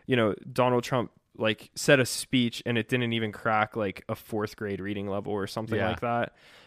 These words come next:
Speaker 1: And everybody was, like, so blown away by that. And I just remember thinking, well, like, America isn't educated, so
Speaker 2: Yeah,
Speaker 1: that
Speaker 2: I
Speaker 1: makes
Speaker 2: mean, it
Speaker 1: sense.
Speaker 2: makes, yeah, it does, does make sense. Well, if you think about some of the,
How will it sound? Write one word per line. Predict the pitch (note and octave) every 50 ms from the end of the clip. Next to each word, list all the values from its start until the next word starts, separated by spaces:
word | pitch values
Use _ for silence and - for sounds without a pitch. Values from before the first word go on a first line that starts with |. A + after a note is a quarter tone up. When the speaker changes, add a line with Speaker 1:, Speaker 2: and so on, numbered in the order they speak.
| - _ _
Speaker 1:
And | C#3 C#3+ C#3+ C#3 C#3 C3+ C3 A#2+ D2 - - _ _ _ _ _
everybody | D3 D#3 F3 E3+ E3+ E3+ F3 D#3+
was, | D#3 D3 C#3+
like, | D#3 C#3 C3 -
so | - - - D3 D#3+
blown | D#3+ D3+ D#3 E3 D#3 C#3
away | B2 A#2 C#3 E3
by | D#3+ C3+ A2+
that. | A2 A2 G#2+ -
And | G#2 A#2+
I | C3 D3+
just | F3 F3+ - -
remember | F#3+ F#3 D#3+ D3 D3
thinking, | - - D#3 D#3+ - C#3 B2+
well, | B2+ C3+ C3+ A#2 -
like, | - A#2+ A2+ - - - - - - - _ _ _ _
America | A#2 A#2+ A#2 A#2+ C#3+ D#3+ D#3 - D3+ A2+
isn't | A2+ A#2 A#2+ B2+ A2+ - - _ -
educated, | B2 B2 A#2+ A2 - G#2+ F#2 E2+ E2+ E2 F2 A#2+
so | - - - G#2+ G2+ F#2+ A#2 - _ _ _ _ _ _
Speaker 2:
Yeah, | C3 C3+ A2
Speaker 1:
that | G#2 A#2+ G#2
Speaker 2:
I | C3+
Speaker 1:
makes |
Speaker 2:
mean, | D3 D3
it | C3+ B2+
Speaker 1:
sense. | B2 B2
Speaker 2:
makes, | C#3 D3 C#3 - - - _
yeah, | A#2 A#2+ C#3+ C#3
it | C3 A#2
does, | A2+ C3+ F#3 F3
does | C3+ C#3+ D#3+ G#3 G#3+ -
make | C#3+ A#2+
sense. | - B2+ B2
Well, | E3 F3 D#3+
if | C#3+ -
you | D3
think | - - E3+ F3+ -
about | - C3+ D3 C#3 C3 A2 - - -
some | - - - B2 A#2+ B2+ C3+
of | C3 B2 A2+ A2 G#2
the, | A2 G#2 G2 F#2+ F#2 F#2 -